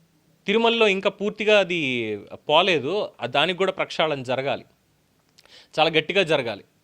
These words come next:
అసలు ఎవరు అక్కడ మీడియాను కూడా బయట ఎవరు దర్శించుకున్నారు ఏంటి అని చూపించకుండా రెస్ట్రిక్ట్ చేయాలి కంప్లీట్గా.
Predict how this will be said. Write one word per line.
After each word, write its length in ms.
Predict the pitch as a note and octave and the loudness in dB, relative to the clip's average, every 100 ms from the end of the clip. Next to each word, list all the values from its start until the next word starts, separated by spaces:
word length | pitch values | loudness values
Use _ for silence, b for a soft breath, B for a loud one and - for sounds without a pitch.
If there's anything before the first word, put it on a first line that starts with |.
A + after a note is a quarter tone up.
| _ _ _ _ - | _ _ _ _ -12
అసలు 160 | B2 | -4
ఎవరు 320 | D3 C#3 D#3+ F#3 | 0 2 4 4
అక్కడ 220 | F3+ D3 | 2 0
మీడియాను 580 | C3 D#3+ G#3 A3+ A3 G3+ | 0 2 4 6 4 4
కూడా 240 | F#3+ F#3+ | 2 2
బయట 340 | F#3 E3 F3+ F#3 F3 B B - | 2 2 2 2 0 B B 2
ఎవరు 240 | D3 G3 | 4 4
దర్శించుకున్నారు 760 | F3+ F#3 - F#3+ E3+ F3+ F3 | 2 -2 -4 -8 -6 -2 -2
ఏంటి 340 | F3+ E3 F#3 F#3 | 0 -2 -2 -2
అని 120 | F3+ - | -4 -6
చూపించకుండా 540 | D#3+ F#3 F#3 F3 F3+ E3+ | -4 -4 -4 -6 -2 0
రెస్ట్రిక్ట్ 460 | D#3+ - B3+ - | 0 -2 -6 -2
చేయాలి 200 | E3 A#2 | -2 -2
కంప్లీట్గా. 520 | B2+ C#3+ D3 C3 G#2 | -4 -6 -4 -6 -6